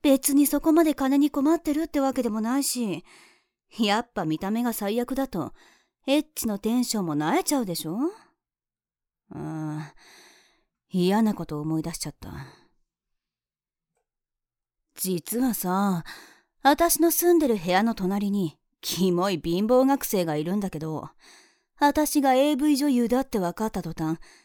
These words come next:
「金払うからやらせろ」とか言っちゃってさ。もうなんていうの？身の程をわきまえろって感じ？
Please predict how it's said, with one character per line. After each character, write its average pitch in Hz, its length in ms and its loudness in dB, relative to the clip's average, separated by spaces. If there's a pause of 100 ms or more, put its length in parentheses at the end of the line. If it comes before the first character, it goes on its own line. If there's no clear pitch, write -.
(220)
「金 185 300 -2
払 190 380 0
う 185 40 -2
か 165 120 -6
ら 139 60 -8
や 180 260 2
ら 233 100 4
せ 262 180 2
ろ」 269 160 2
と 392 80 -4
か 330 100 -2
言 170 100 0
っ - 20 -16
ち - 160 -4
ゃ 160 40 -6
っ - 20 -10
て - 100 -14
さ。 - 140 -8 (1080)
も 247 340 8
う 196 40 2
な 160 160 2
ん - 40 0 (260)
て 427 120 2
い 226 80 2
う 180 100 0
の？ 151 240 -4 (520)
身 285 160 8
の 349 140 8
程 330 340 4
を 220 40 4
わ 220 180 4
き - 180 4
ま 339 200 8
え 330 40 6
ろ 285 100 4
っ 302 60 -4
て - 80 -2
感 165 260 0
じ？ 151 340 -4